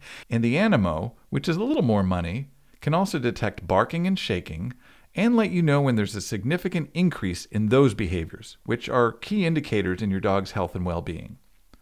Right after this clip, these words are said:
These both seem like great products for measuring the behavior and overall health of your dog, but without having firsthand or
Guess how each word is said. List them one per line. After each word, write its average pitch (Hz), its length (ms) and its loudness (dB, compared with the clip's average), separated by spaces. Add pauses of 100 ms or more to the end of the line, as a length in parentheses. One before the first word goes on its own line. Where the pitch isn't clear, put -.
(100)
These 202 180 -4
both 175 260 2
seem 143 200 -2
like 104 180 2
great 123 240 -2
products 120 380 2
for 95 100 -4
measuring 117 380 2
the 92 80 0
behavior 92 640 -2
and 104 80 0
overall 110 420 4
health 123 400 0
of 95 140 -6
your 90 100 -2
dog, 127 440 0 (460)
but 131 320 -2
without 170 360 2
having 131 400 0
firsthand 117 720 0
or 87 160 -2